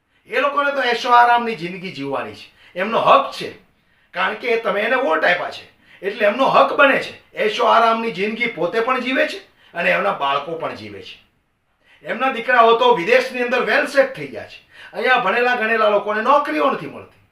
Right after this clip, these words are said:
છતાં સરકારને કોઈ જાતની ચિંતા નથી. ત્યારે રાજકોટની અંદર આ, આ વડીલ જે રીતે ગુસ્સે થયા છે અને ભારતીય જનતા પાર્ટી પર પોતાનો ગુસ્સો ઠાલવ્યો છે, એ ઘટના આજે પણ એ વડીલને ચૂભી રહી છે. જે રીતે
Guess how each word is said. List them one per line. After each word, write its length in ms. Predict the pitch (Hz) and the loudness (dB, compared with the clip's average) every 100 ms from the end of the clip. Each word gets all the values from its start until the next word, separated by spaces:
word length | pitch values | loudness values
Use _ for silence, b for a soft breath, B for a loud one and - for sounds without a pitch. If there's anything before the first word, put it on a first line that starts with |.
| _ b b | _ b b
છતાં 300 | 202 233 240 - | -10 -6 -6 -4
સરકારને 500 | 165 196 262 277 269 285 | -4 0 0 0 -4 -2
કોઈ 160 | 269 | 0
જાતની 320 | 269 269 277 254 | 0 -2 -10 -10
ચિંતા 320 | 254 254 202 | -6 -4 -4
નથી. 240 | 151 - _ _ _ b b 214 | -6 -16 _ _ _ b b -8
ત્યારે 260 | 240 220 | -4 -2
રાજકોટની 600 | 190 214 - 269 254 233 226 | -2 -2 0 0 0 -4 0
અંદર 320 | 226 214 196 220 B B - | 4 4 2 -2 B B 2
આ, 180 | 202 202 - 190 | 4 4 2 0
આ 60 | 156 | 4
વડીલ 280 | 180 247 262 240 | 4 4 2 2
જે 80 | 233 | 2
રીતે 160 | 233 233 160 | 2 -2 -4
ગુસ્સે 300 | 190 - 247 | -4 0 0
થયા 260 | 220 220 190 | 2 2 2
છે 160 | 190 185 | 0 -2
અને 80 | 180 | 0
ભારતીય 400 | 147 - - 240 | 0 0 -4 -6
જનતા 400 | 151 147 156 185 | -6 -4 -4 -2
પાર્ટી 380 | 165 156 190 190 165 | 0 -2 -2 -4 0
પર 240 | 151 165 180 B B B | 0 2 -2 B B B
પોતાનો 360 | 175 220 214 175 190 | -6 0 0 0 -2
ગુસ્સો 400 | 233 320 302 160 | -4 4 4 4
ઠાલવ્યો 380 | 160 156 127 | 0 0 -2
છે, 200 | - 90 - _ _ B - | -4 -12 -20 _ _ B -6
એ 140 | 262 262 | -2 -2
ઘટના 520 | 165 - 254 254 - - - _ _ _ _ _ | -4 -6 0 2 0 -4 -16 _ _ _ _ _
આજે 260 | 151 208 269 | -10 -4 -4
પણ 260 | 262 254 247 220 | 0 0 2 4
એ 40 | 226 | 6
વડીલને 420 | 180 233 254 214 214 214 - | 6 4 2 2 2 0 -4
ચૂભી 360 | 233 240 247 254 | -4 -2 0 4
રહી 160 | 226 - | 2 2
છે. 100 | 135 - _ _ _ _ _ _ - | -10 -16 _ _ _ _ _ _ -6
જે 120 | 208 | -4
રીતે 280 | 226 233 | -4 -4